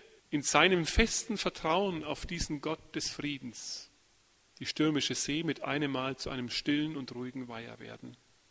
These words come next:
Er sagt, das, was diese kriegerischen, mörderischen, ja, großspurigen Völkermassen wirklich suchen, ist das Leben. Und sie finden es nur bei unserem Gott.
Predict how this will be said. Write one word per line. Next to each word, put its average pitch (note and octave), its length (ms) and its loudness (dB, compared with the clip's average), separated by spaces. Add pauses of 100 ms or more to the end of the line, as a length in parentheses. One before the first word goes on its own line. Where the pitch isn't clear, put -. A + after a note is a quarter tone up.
(300)
Er B2 120 -2
sagt, - 460 -6 (500)
das, F#3+ 280 0
was D3+ 140 0
diese D3+ 220 0
kriegerischen, F3+ 680 4 (320)
mörderischen, F#3 720 8 (500)
ja, D#3 180 6
großspurigen G#3+ 920 6
Völkermassen E3+ 800 4 (520)
wirklich G#3+ 440 4
suchen, D3+ 480 2 (720)
ist - 200 -2
das C#3+ 140 -2
Leben. C3+ 420 -4 (1040)
Und C3+ 120 -8
sie A#2+ 100 -8
finden D#3 340 0
es - 200 -6
nur C3+ 220 0
bei - 160 -16
unserem A#2+ 400 -8
Gott. - 280 -12